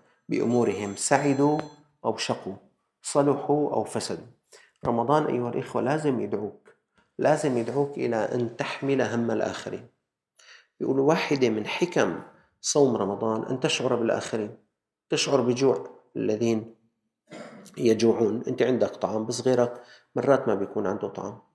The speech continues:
فواحد من فوائد رمضان أن تشعر بما يشعر به الآخرين. فالشعور بما يشعرون به ماديًا، أكل وشرب ولبس، والشعور بما يشعرون به كمان أو بحالهم معنويًا،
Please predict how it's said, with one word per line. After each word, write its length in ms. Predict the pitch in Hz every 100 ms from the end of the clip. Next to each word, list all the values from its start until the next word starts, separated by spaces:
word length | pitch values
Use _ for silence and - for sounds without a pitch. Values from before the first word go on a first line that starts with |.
| _
فواحد 500 | - 117 139 151 147
من 160 | 127 110
فوائد 440 | - 123 147 -
رمضان 440 | 113 104 113 110 113 - _ _ _ _ _ 123
أن 200 | 113 -
تشعر 680 | - - 135 151 156 160 160 - -
بما 560 | 131 139 147 139 123
يشعر 320 | 120 - 113
به 180 | 113 104
الآخرين. 580 | - - - 101 - - _ _ _ _ _ _
فالشعور 560 | - 123 - 143 185
بما 260 | 165 160 156
يشعرون 440 | 151 143 160 147
به 360 | 143 139 143 131 - -
ماديًا، 840 | 135 120 113 113 127 123 117 123 -
أكل 240 | - 123
وشرب 360 | 110 - 120 107
ولبس، 540 | 107 113 113 - - _ _ _ -
والشعور 340 | - 127 160
بما 260 | 160 156 147
يشعرون 440 | 143 131 160 156
به 260 | 147 143 139
كمان 320 | 135 131 131
أو 120 | 104 117
بحالهم 880 | 120 - 135 135 127 135 131 131 - _ _
معنويًا، 760 | 135 123 131 139 143 127 131 143